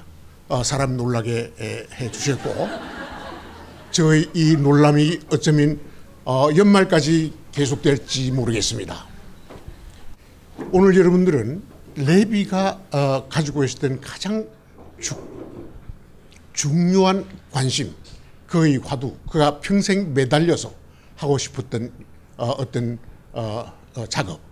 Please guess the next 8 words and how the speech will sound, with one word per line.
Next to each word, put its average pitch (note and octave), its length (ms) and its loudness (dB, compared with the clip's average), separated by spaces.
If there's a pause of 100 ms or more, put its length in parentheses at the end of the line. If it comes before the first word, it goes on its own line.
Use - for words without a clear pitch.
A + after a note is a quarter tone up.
(500)
그리고 C3+ 220 0
그가 D3+ 260 4
우리에게 G3 520 2
던져준, D#3 540 -2 (580)
어, B2+ 100 -4
숙제 - 320 -4
같은 B2 220 -2
것을, D3 400 0